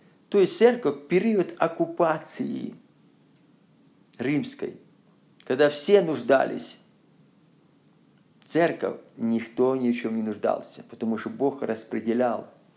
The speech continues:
всё, что было у детей Божьих, так равномерно. Кто собрал много, не имел лишнего, кто мало, не имел нужды. Вот было как в церкви.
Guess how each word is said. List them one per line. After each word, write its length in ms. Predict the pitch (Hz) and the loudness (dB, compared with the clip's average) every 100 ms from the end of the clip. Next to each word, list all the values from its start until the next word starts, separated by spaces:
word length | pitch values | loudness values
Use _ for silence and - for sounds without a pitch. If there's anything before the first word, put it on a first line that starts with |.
| _ _ | _ _
всё, 440 | - - 143 - - _ _ | -8 0 0 0 -10 _ _
что 240 | - - | -10 -6
было 540 | 107 - 113 104 101 - - | -4 -2 -2 -2 -6 -10 -14
у 100 | 107 | -10
детей 360 | 101 - 104 | -10 -4 -4
Божьих, 340 | 104 117 113 104 - | -2 -2 -2 -8 -8
так 300 | 131 135 135 | -2 -2 -2
равномерно. 840 | - 95 98 101 101 87 80 - - _ _ _ _ - | -6 -6 -6 -4 -2 -2 -6 -14 -16 _ _ _ _ -6
Кто 120 | 123 | -2
собрал 340 | 120 113 117 | -2 2 2
много, 360 | 110 123 127 107 | 2 0 0 -2
не 100 | 107 | -4
имел 200 | 101 95 | -4 -2
лишнего, 640 | 104 147 - 127 127 - - _ _ _ _ _ _ _ | -2 -4 -4 -6 -6 -10 -16 _ _ _ _ _ _ _
кто 180 | - | -2
мало, 380 | 110 113 127 120 | 0 2 2 0
не 240 | 113 101 101 | -2 -4 -4
имел 420 | 98 101 90 - | -2 -2 -2 -4
нужды. 540 | 92 101 90 - 80 - - _ _ _ _ _ _ _ _ _ _ _ _ _ | -8 -8 -8 -8 -8 -10 -20 _ _ _ _ _ _ _ _ _ _ _ _ _
Вот 300 | 131 214 - | 2 2 2
было 240 | 165 131 | 0 2
как 220 | 127 123 | 0 -2
в 40 | - | -2
церкви. 400 | 135 120 - | -4 -4 -10